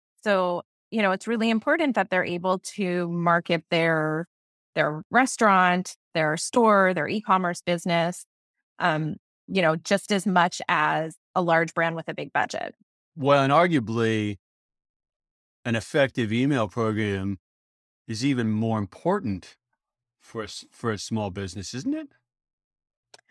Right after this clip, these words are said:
Speaker 1: I would say yes, definitely. Um, one of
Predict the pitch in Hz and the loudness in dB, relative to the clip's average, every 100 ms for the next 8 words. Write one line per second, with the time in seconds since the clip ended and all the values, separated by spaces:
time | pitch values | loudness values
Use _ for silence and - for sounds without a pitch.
0 | _ - 226 370 311 - 269 254 233 - | _ 0 2 2 -2 -2 0 0 -2 -4
1 | 190 208 160 - - 208 196 220 208 - | -4 0 0 -2 -4 -2 0 0 -2 0
2 | 165 160 175 180 175 175 - 185 180 202 | -4 -4 -2 0 0 -2 -4 -6 2 4
3 | 240 233 202 | 4 2 0